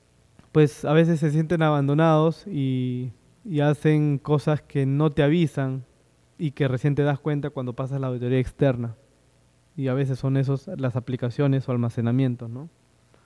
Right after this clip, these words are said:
Bueno, <clears throat> otro punto importante, eh, para considerar es el tema de el, las semillas o material de propagación.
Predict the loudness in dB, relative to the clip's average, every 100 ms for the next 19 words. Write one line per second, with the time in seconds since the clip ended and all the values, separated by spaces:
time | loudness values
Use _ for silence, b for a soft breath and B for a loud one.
0 | b b b b b b b b b b
1 | b _ -4 -4 -4 -2 2 6 6 4
2 | 2 4 4 4 4 4 2 4 2 2
3 | 0 -2 -6 -4 -2 -2 -2 -2 2 4
4 | 4 4 2 0 0 2 4 4 4 2
5 | 0 0 0 -4 -8 -12 -6 -4 -4 -4
6 | -2 -2 -2 -4 -2 0 0 -2 -2 -2
7 | 0 0 -2